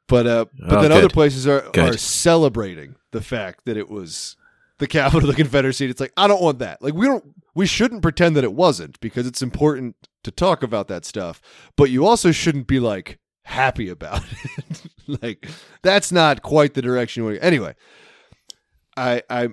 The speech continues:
Speaker 1: I'm, I'm on the hunt. For, I just want a big piece of, of ideally chicken or, or pork or something. I want a big, I don't want, like, pasta and shit. I want,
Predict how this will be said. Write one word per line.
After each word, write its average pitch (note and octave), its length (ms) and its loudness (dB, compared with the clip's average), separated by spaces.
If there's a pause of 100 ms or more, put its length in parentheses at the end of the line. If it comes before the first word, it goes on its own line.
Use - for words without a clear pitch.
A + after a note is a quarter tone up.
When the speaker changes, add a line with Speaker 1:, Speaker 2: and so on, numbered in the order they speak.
Speaker 1:
I'm, B2 160 -2
I'm B2+ 260 -2
on F#3 140 4
the D3 100 4
hunt. C3+ 400 -2 (340)
For, - 180 -20
I A#2+ 220 -4
just F3 180 -4
want G#3 140 4
a C3 40 2
big C#3+ 300 2
piece D3+ 260 -4
of, F#2 460 -4
of G#2 160 -6
ideally B2+ 500 2
chicken A2 500 -4 (340)
or, F2+ 300 -6
or F2+ 120 -6
pork B2 400 0
or A2 60 -4
something. G#2+ 340 -4
I G#2+ 60 -2
want B2+ 180 2
a G2+ 40 -2
big, A#2+ 240 0
I G#2+ 100 -2
don't E3 180 2
want, D3+ 220 4
like, B2 240 0
pasta A#2 680 0
and G#2+ 120 -4
shit. A2 360 0
I F#2+ 80 -4
want, G#2 260 0